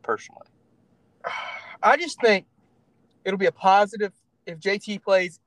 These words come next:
Speaker 2: any, because J T hasn't played since, or thrown, like, played actual reps, like, not in garbage time, since the Vanderbilt game.
Speaker 1: Yeah, he really, that's
Speaker 2: It's
Speaker 1: the
Speaker 2: been
Speaker 1: last
Speaker 2: almost,
Speaker 1: game he
Speaker 2: it's been,
Speaker 1: started.
Speaker 2: like,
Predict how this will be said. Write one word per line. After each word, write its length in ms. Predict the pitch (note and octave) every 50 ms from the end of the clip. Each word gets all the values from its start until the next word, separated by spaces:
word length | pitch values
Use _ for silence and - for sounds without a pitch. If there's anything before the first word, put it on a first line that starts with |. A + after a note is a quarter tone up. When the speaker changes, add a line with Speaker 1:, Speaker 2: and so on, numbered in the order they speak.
| _
Speaker 2:
any, 400 | D#3 D#3 E3 F#3 G#3 B3 C#4+ D4 _ _ _ _ _ _ _ _ _
because 460 | - F3+ - - F3 E3 D#3 D3 - _ _ _ _ _ _ -
J 160 | - F#3+ A#3+
T 140 | A3+ D4 D4
hasn't 340 | C4+ B3+ B3 A#3 A#3 G3
played 480 | - - G3+ G3 F3+ F3 E3+ - B3 - _ _ _ _ _ _ _ _
since, 600 | _ _ - F#3+ F#3 F3 E3 - _ - - - -
or 140 | F3 E3 D#3 _ _
thrown, 340 | G3 G3 G3+ G#3+ G#3+ G#3 F#3
like, 200 | D#3+ D#3 D#3 _ _ _ _ _ _ _ _ _ _ _ _ -
played 240 | - C4+ B3+ A#3 - F#3+
actual 440 | G#3 A3 G#3+ _ - A3 F#3+ E3+ D3+
reps, 400 | D#3 D3+ D#3+ E3+ - _ _ -
like, 180 | E3+ - D#3
not 180 | E3 D#3 D#3+ -
in 40 | E3
garbage 380 | C#3+ D3 C#3+ D3+ E3 E3+ - -
time, 240 | G#3+ A3 A3+ A3+ G#3
since 320 | - - F#3 - _ _ _
the 100 | E3 D#3+
Vanderbilt 420 | D#3 E3+ E3+ E3+ D3+ - - -
game. 140 | - - - - _ _ _ _ _ -
Speaker 1:
Yeah, 220 | C3+ D#3+ D#3+ C3+ A2+
he 160 | A#2+ B2+ B2+
really, 240 | B2 B2 B2 A#2 - - - _ - - - D2+ F2+
that's 200 | B2 C3 C3+ -
Speaker 2:
It's 180 | - - - -
Speaker 1:
the 80 | G#4
Speaker 2:
been 100 | A4 A4
Speaker 1:
last 100 | F4+ -
Speaker 2:
almost, 180 | - A#3+ A3+ G#3
Speaker 1:
game 140 | E3+ D#3 D3
he 60 | C#3+
Speaker 2:
it's 100 | - -
been, 80 | - C#3+
Speaker 1:
started. 120 | C#3 -
Speaker 2:
like, 80 | - -